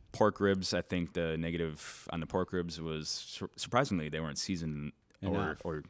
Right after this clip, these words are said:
Speaker 1: or barbecued enough.
Speaker 2: Well,
Speaker 1: And
Speaker 2: and, and I don't, and I know there's that, uh, to each their own, right? We had barbecue sauce there.
Speaker 1: Right.
Speaker 2: So, I mean, they could have grabbed more barbecue sauce.
Speaker 1: And that's on,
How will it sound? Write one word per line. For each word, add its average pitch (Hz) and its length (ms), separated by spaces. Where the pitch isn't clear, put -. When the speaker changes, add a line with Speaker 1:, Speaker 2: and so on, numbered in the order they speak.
Speaker 1:
or 85 140
barbecued 85 500
enough. 76 540
Speaker 2:
Well, 98 160
Speaker 1:
And - 320
Speaker 2:
and, 143 140
and 147 180
I 151 80
don't, 160 420
and 135 260
I 123 120
know 135 160
there's 113 260
that, 98 260
uh, 95 120
to 101 160
each 101 240
their 85 200
own, 80 180
right? 87 240
We 113 220
had 107 240
barbecue 85 480
sauce 65 400
there. 64 240
Speaker 1:
Right. 82 320
Speaker 2:
So, 104 180
I 98 60
mean, 98 180
they 107 140
could 107 180
have 95 160
grabbed 95 300
more 92 180
barbecue 90 500
sauce. 90 460
Speaker 1:
And 98 100
that's 120 200
on, 73 260